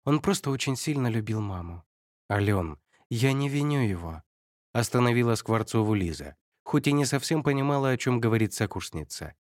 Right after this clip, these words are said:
«Правда?» воскликнула Алена и в порыве обняла Лизу. «Это ужасно, даже слов нет». «Лиза!» услышали они мужской голос.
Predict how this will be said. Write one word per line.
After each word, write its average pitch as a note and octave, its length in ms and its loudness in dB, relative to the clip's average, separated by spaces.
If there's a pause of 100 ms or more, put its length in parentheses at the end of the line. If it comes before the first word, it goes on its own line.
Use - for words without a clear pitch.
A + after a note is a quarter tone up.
(300)
«Правда?» C3 460 0 (320)
воскликнула A2 720 2
Алена A2 340 2
и - 20 2
в - 80 -10
порыве G#2+ 380 2
обняла G#2 360 0
Лизу. D2+ 420 -4 (440)
«Это C#3 180 -4
ужасно, C3+ 580 -2 (180)
даже D#3+ 240 0
слов C#3+ 360 -4
нет». A2 260 -12 (680)
«Лиза!» G#2 680 0 (300)
услышали B2 500 2
они A2+ 260 2
мужской A2 420 0
голос. D#2+ 420 -8